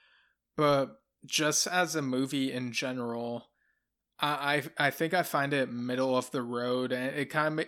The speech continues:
helped me realize that I'm not that big of a Hellraiser fan. It's kind of more of a niche thing,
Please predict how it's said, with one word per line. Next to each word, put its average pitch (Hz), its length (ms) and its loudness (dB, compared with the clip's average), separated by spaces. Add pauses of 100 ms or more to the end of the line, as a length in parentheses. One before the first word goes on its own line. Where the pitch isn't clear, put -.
helped - 340 -6
me 139 140 -2
realize 123 540 -2
that 127 180 -4
I'm 131 160 -4
not 131 400 -2
that 120 340 -4
big 123 400 -4
of 131 140 -2
a 120 60 -4
Hellraiser 123 720 -4
fan. 135 600 -10 (440)
It's - 280 -8
kind 151 240 -2
of 135 140 -4
more 135 180 2
of 135 120 -4
a 127 40 2
niche 120 680 -6
thing, 143 540 -6